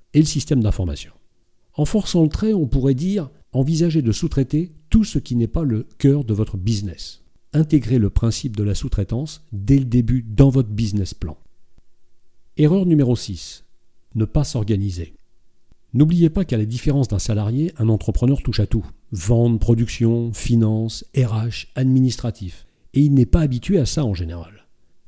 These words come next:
À cela va s'ajouter la remontée des problèmes. N'oubliez pas, vous êtes désormais au sommet de la pyramide. Et les problèmes adorent les sommets. Alors les prendre en compte, les résoudre, va fortement perturber votre plan d'action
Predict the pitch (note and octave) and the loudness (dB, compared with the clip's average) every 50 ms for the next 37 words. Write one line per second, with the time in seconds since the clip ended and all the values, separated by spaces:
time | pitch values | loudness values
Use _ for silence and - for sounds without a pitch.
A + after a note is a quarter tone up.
0 | - _ - A#2+ - - D3 D3+ F#3 G3 C#3+ A#2 - - B2 A2 B2 B2 - F#3+ | -14 _ -6 -4 -2 0 2 2 2 0 0 -2 0 0 0 -2 -2 -2 -2 -2
1 | C#3+ A2+ G#2 G2+ C3+ C3+ C#3 C3+ - C#3+ A#2+ A2+ - - D3 D3+ F#3 E3 B2+ G2 | 0 0 2 2 2 2 2 2 0 0 0 0 0 0 0 0 0 -2 -2 -4
2 | F2+ - - _ - - - - - A2 A2+ A2 G#2 G#2 G2+ G#2+ A2 - - G3 | -6 -10 -14 _ -20 -20 -14 -8 -2 0 0 0 0 0 2 2 2 2 0 -2
3 | F3 - - A2+ G#2 G2+ G#2+ G2+ F#2+ F#2+ G#2+ G2+ G#2+ G#2+ A2 D3 F3 C3 A2 - | -2 -4 -8 -6 -4 -4 -2 -4 -2 -2 -2 -2 -2 -2 -2 -2 -2 -2 -4 -4
4 | - A#2+ B2 A#2+ G#2+ G2 - - G2+ G2+ B2+ F3 G3+ D3 F#2 - - - _ - | -4 -4 -4 -4 -4 -6 -6 -6 -6 -6 -6 -6 -6 -8 -10 -12 -16 -20 _ -4
5 | - A#2+ C3 B2+ - - A2+ G2+ A2+ C#3 E3+ G3 A3+ - _ _ _ _ _ - | 0 2 2 2 2 0 0 0 -2 0 0 -2 -2 -4 _ _ _ _ _ -8
6 | A#2+ A#2 A#2 A#2 A#2+ B2 F#3+ G#3 G3 F#3+ D#3 C3 A#2+ A2+ - - D#3+ F3 G3 F3+ | -6 -6 -6 -4 2 4 4 4 4 4 0 0 -2 -2 -4 -6 -6 -6 -8 -8
7 | C3 - _ _ _ _ _ _ _ _ - - C3+ C3+ B2+ A2 G#2+ G#2 - - | -12 -16 _ _ _ _ _ _ _ _ -4 0 2 2 2 2 0 0 -2 -2
8 | A2+ G#2 A2 C3+ C3+ - F3+ G#3 G#3 - - _ _ - F#2+ F#2 F#2+ B2+ A#2 B2+ | -2 0 0 0 2 2 0 0 -2 -4 -10 _ _ -12 -8 -4 -4 -2 -2 -2
9 | F#3+ G#3+ F#3+ E3+ C3+ - _ - A2+ G#2+ A2 - - - G#3+ G3 - - D#3+ D3+ | -2 -4 -4 -6 -8 -12 _ -12 -4 -2 -2 -2 -2 -2 -4 -4 -2 0 0 0
10 | E3 F#3 F3 - - D#3 - - - E3 A#2+ B2+ E3 D3 C3+ A2+ - - C3 B2+ | 0 -2 -2 -2 -4 -4 -4 -4 -6 -6 -4 -2 -2 -2 -2 -4 -4 -4 -4 -2
11 | B2+ B2 - - A#2+ G#2 F#2 | -2 -4 -6 -6 -8 -8 -8